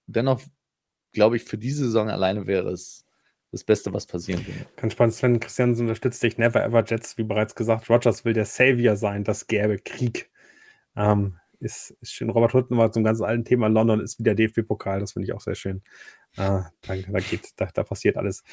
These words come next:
Speaker 2: Ich würde noch einen letzten Take, äh, mitnehmen, bevor wir zum König der Woche kommen und, äh, dann, äh, auch gut nach neunzig Minuten hier Schluss machen können. Äh, für mich noch die Frage aus der Community: Die neue Lachnummer der N F L sind die Denver Broncos.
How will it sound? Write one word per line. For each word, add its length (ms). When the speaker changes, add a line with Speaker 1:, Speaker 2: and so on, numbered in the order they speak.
Speaker 2:
Ich 60
würde 140
noch 80
einen 160
letzten 340
Take, 400
äh, 140
mitnehmen, 1080
bevor 340
wir 80
zum 180
König 200
der 100
Woche 180
kommen 300
und, 220
äh, 120
dann, 280
äh, 280
auch 160
gut 200
nach 120
neunzig 400
Minuten 340
hier 100
Schluss 200
machen 220
können. 180
Äh, 240
für 160
mich 240
noch 200
die 80
Frage 340
aus 120
der 100
Community: 600
Die 140
neue 240
Lachnummer 480
der 200
N 120
F 180
L 200
sind 200
die 80
Denver 300
Broncos. 680